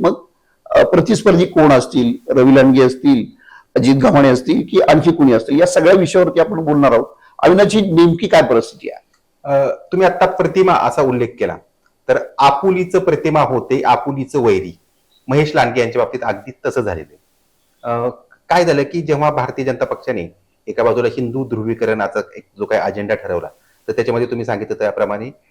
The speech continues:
Speaker 2: नितेश राणे आणि महेश लांडगे यांना ठेवलं. परंतु महेश लांडगेंनी हा विचार केला नाही की आपल्याला मुस्लिम समाज चांगल्या पद्धतीने पाठिंबा देतो,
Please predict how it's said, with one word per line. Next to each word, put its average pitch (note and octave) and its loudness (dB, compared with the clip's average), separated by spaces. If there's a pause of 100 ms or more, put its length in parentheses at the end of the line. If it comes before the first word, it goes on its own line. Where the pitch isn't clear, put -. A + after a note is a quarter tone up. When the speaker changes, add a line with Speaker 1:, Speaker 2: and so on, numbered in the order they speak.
(140)
Speaker 2:
नितेश B2 -4
राणे B2 -2
आणि C#3 -8
महेश C3 -6
लांडगे F2 -6
यांना E2+ -8
ठेवलं. D#2 -20 (360)
परंतु A#2+ -10
महेश C#3 -2
लांडगेंनी D3 -4 (120)
हा C#3 0
विचार C#3+ -4
केला A#2+ -4
नाही A#2 -6
की A#2 -10
आपल्याला C3 -4 (140)
मुस्लिम C#3 -14
समाज B2 -6
चांगल्या B2 -4
पद्धतीने A2+ -8
पाठिंबा F#2 -8
देतो, E2+ -16